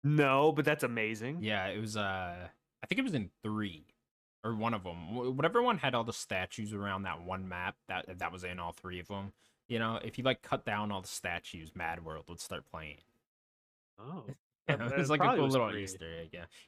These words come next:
Speaker 2: You used to do some really fun Easter eggs. What do you think about the collection rumors going around with Gears?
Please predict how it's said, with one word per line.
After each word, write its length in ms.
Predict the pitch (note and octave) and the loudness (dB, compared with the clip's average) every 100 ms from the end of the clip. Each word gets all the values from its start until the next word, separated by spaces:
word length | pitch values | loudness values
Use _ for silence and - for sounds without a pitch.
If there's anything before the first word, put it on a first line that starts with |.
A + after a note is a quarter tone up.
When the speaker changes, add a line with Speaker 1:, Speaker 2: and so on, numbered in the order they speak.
| - | -2
Speaker 2:
You 100 | C3+ | 0
used 260 | G3+ A#3 | 0 -6
to 60 | C#3+ | -6
do 120 | A2+ | -6
some 200 | F#2 D#2+ | -8 -12
really 200 | E2+ E2 | -12 -12
fun 240 | - E2 | -12 -14
Easter 320 | D#2 E2 - E2+ | -12 -14 -12 -12
eggs. 140 | E2+ _ _ _ | -12 _ _ _
What 60 | G3+ | 2
do 40 | |
you 40 | B3 | 2
think 120 | B3+ | 2
about 140 | A3+ | 2
the 240 | F3 B2 G#2+ | 4 2 2
collection 600 | - A2+ A2 - G#2+ F#2 | 0 2 2 0 -6 -6
rumors 560 | E2+ D#2+ D2+ D2+ - - | -8 -8 -12 -14 -14 -12
going 160 | D#2+ D2+ | -10 -6
around 340 | D2+ D2+ D2+ | -4 -4 -6
with 160 | E2+ - | -10 -14
Gears? 360 | D#2+ D2 D#2 | -14 -12 -12